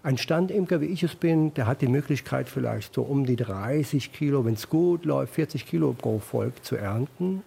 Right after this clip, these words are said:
Ein Wanderimker, der eigentlich immer von einer Blüte zur nächsten, äh, wandert, der kann hundert, hundertzwanzig Kilo pro Volk ernten.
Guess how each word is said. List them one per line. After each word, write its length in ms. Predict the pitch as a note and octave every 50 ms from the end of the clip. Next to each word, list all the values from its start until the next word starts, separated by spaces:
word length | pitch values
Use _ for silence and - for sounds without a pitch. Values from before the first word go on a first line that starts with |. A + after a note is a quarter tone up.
| - -
Ein 320 | - C3 B2 A2+ G#2 G2+ G#2
Wanderimker, 840 | B2 D#3 G3+ G#3+ F#3+ C#3 A#2+ A2 A2 A2+ B2 - D3 D#3 E3 E3
der 240 | C#3 C3+ C3 B2 A#2+
eigentlich 340 | D3 D3 C#3+ C#3+ C3+ - -
immer 220 | B3 F#3 F#3+ E3
von 180 | - - C#3 C3
einer 360 | - C#3 C#3 E3+ F#3 F#3 E3+
Blüte 360 | - - D#3 E3+ F#3+ E3+ E3+
zur 200 | - - C#3+ C3
nächsten, 720 | A#2+ D3 F#3+ F#3 - - - - - B2+ B2+ C3 C#3 D#3+ - - -
äh, 160 | C#3+ B2 G#2+
wandert, 500 | A#2+ B2 C3 D3+ D#3 E3+ E3+ E3 D#3+ - - - - - - - -
der 120 | C3 B2+ B2
kann 300 | - C3+ C3 C3+ B2 A2+
hundert, 360 | C3 C#3+ D3+ C#3+ D#3 C3+ B2+
hundertzwanzig 600 | C#3 C#3+ D3 C#3+ - E3 E3+ E3+ D#3+ D#3 B2+ -
Kilo 280 | - C#3 A#2 A2 G2
pro 200 | F#2 - A#2 G#2
Volk 360 | G2+ - A#2+ G2 F#2 - - -
ernten. 560 | F2 D2 D2+ E2 E2 - - - F2+ E2+